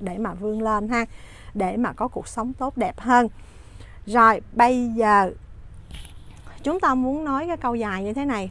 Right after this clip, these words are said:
Quan trọng là chúng ta phải có ý chí và phải biết phấn đấu. Thì chúng ta nói như thế này. Trôi trùng diêu hài, ngõ tì diêu dậu di chi, thùng diêu xích phạnh tâu.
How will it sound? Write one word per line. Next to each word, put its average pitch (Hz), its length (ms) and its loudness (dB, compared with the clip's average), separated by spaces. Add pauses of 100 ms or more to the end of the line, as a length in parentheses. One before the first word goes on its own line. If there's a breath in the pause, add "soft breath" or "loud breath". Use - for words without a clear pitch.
Quan 262 240 4
trọng 202 260 -2
là 185 300 -6 (180)
chúng 254 180 2
ta 233 160 -4
phải 175 160 -8
có 226 220 -2
ý 254 200 -2 (120)
chí 285 340 2 (480 soft breath)
và 208 480 2 (260)
phải 180 320 -6
biết 226 180 -2
phấn 262 240 -2
đấu. 247 360 -2
Thì 262 100 -4
chúng 240 160 -2
ta 240 120 0
nói 226 200 -2
như 285 100 -2
thế 262 140 -4
này. 208 260 -2 (760 soft breath)
Trôi 285 280 8
trùng 208 320 2
diêu 240 400 4
hài, 180 540 -4 (300)
ngõ 214 240 6
tì 202 400 4 (140)
diêu 240 360 2
dậu 180 480 -4
di 220 240 0 (100)
chi, 220 360 -2 (520)
thùng 208 500 4 (240)
diêu 208 340 2
xích 302 280 -4 (100)
phạnh 170 420 -6 (100)
tâu. 202 280 2